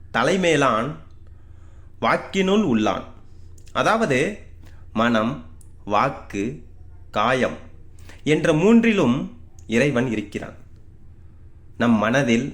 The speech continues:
நாம் பேசும் பேச்சில், நாம் நினைக்கும் எண்ணத்தில்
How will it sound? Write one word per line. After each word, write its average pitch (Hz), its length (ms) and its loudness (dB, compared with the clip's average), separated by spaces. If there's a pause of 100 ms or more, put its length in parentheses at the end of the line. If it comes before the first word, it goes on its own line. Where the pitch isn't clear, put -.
(380)
நாம் 123 300 2
பேசும் 160 440 0
பேச்சில், 131 480 0 (640)
நாம் 123 300 4
நினைக்கும் 151 520 4
எண்ணத்தில் 135 640 2